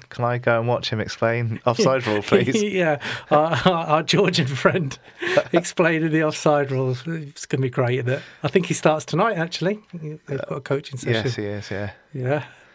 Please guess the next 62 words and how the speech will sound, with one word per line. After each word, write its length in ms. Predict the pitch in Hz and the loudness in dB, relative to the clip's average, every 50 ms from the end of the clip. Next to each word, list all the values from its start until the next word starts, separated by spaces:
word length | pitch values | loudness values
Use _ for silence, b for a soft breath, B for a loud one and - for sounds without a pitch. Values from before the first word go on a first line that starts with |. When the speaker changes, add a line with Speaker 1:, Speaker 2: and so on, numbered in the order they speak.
| B B - | B B -4
Speaker 2:
We 60 | 151 | -4
should 160 | 165 - - | -4 -4 0
probably 220 | - 156 139 123 131 | 0 2 2 2 2
go 80 | - 135 | 2 2
Speaker 1:
If 60 | 143 | 2
you're 100 | 131 135 | 4 4
Speaker 2:
and 80 | 139 127 | 2 2
have 100 | 131 123 | 2 2
a 20 | |
Speaker 1:
listening, 60 | 123 127 | 2 2
Speaker 2:
little 160 | 139 143 135 | 2 2 2
look. 80 | 123 120 | 2 0
Speaker 1:
T 300 | - - 127 127 135 135 | 0 0 0 0 0 -2
C, 40 | 120 - - - | -6 -10 -12 -6
we 60 | 123 | -2
Speaker 2:
Good 140 | 127 123 120 | 0 2 2
Speaker 1:
love 180 | 151 160 175 | 2 2 2
Speaker 2:
luck. 80 | 127 117 | 2 0
Speaker 1:
you. 240 | 120 131 139 - 127 - | 0 0 -2 -4 0 2
<laughs> 560 | - 170 170 - - 262 247 - - - 135 | 2 2 2 2 0 0 0 -2 -2 0 0
All 140 | 135 143 135 | 0 0 0
the 80 | 127 123 | 0 0
Speaker 2:
But 140 | - 156 170 | 2 2 2
Speaker 1:
best. 200 | 170 143 127 - B B B B B B | 2 0 -2 -6 B B B B B B
Speaker 2:
we'll, 80 | - 175 | 2 2
we'll 60 | 180 | 2
try 240 | 180 - 220 208 226 | 4 4 4 4 4
and 100 | 226 220 | 2 2
give 240 | 233 226 - - - | 2 0 2 4 4
you 100 | 214 208 | 4 4
as 140 | 208 185 - | 4 2 2
much 220 | 208 233 - - | 0 0 2 0
advice 340 | 202 175 226 220 226 226 220 | 2 2 4 4 2 2 0
as 120 | 214 180 - | -2 -2 2
possible. 460 | - 226 240 233 - 196 - 151 135 131 B B B | 2 2 2 2 0 0 2 2 2 0 B B B
Do 80 | - 208 | 2 2
you 40 | 190 | 2
reckon 120 | - 220 | 4 2
he 140 | 214 233 226 | 0 0 0
sent 160 | 220 240 226 | 0 0 0
this 160 | 214 214 220 | 0 0 0
in? 240 | 247 240 190 123 123 - - - | 2 2 2 0 0 -4 -6 -4
Speaker 1:
Maybe. 440 | 135 139 139 131 113 117 120 113 - B B B B B B B B | -2 0 0 0 2 0 0 0 0 B B B B B B B B
Speaker 2:
So 100 | - 147 | -2 0
I'm 120 | 165 175 | 0 0
not, 80 | 180 170 | -2 -4
again, 200 | 156 - - 190 202 | -2 0 2 2 4
Speaker 1:
Yes. 60 | 151 | 2
Speaker 2:
not 160 | 170 190 165 | 0 -2 2
sure 140 | - 190 180 | 2 2 4
where 80 | 175 165 | 4 2
this 140 | 175 170 175 | 2 0 2
came 220 | - 190 196 190 | 2 2 2 2
from, 240 | 175 - 147 135 127 | 0 0 0 0 0
so 260 | 123 - 139 135 131 127 - _ _ _ _ | 0 0 0 0 0 -4 -8 _ _ _ _
T 160 | - - 196 | 0 2 2
C 220 | 175 - - 202 196 | 2 2 2 2 4
will 140 | 185 180 | 2 0
pretend 340 | 175 180 175 - 202 185 170 | 0 -2 0 2 2 2 2
it's 140 | 175 160 - | 0 -4 -4
to 100 | - - | -2 0
you. 280 | 175 165 160 139 123 127 | 2 2 2 2 0 -2